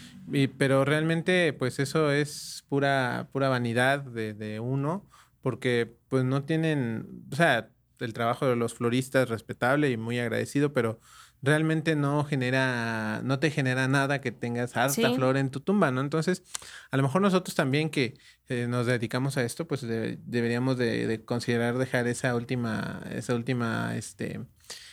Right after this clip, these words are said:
Speaker 1: voluntad, ¿no? De que cuando, cuando nos, este, vayamos de este mundo, pues, que nuestros amigos, familiares lleven harta croqueta de la, de me-, la mejor marca y, pues,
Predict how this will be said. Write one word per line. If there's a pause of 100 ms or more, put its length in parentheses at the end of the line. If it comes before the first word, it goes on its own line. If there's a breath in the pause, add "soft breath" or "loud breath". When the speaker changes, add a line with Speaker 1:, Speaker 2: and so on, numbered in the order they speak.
(120 loud breath)
Speaker 1:
voluntad,
¿no?
De
que
cuando,
cuando
nos,
este, (160)
vayamos
de
este
mundo, (320 loud breath)
pues,
que
nuestros
amigos,
familiares
lleven (320 loud breath)
harta
croqueta
de
la,
de
me-,
la
mejor
marca
y,
pues,